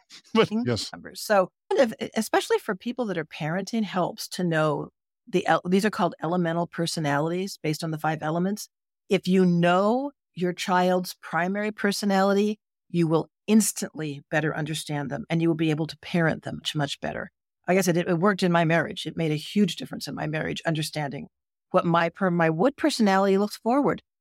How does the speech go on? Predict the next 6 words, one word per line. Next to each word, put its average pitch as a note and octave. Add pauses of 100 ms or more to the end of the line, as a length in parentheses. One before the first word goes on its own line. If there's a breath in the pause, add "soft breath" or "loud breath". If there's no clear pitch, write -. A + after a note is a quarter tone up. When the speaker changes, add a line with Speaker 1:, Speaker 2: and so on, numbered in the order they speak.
(120)
Speaker 2:
My G3+
husband's A3+ (280)
metal A3
personality F#3+
looks G#3
backwards. -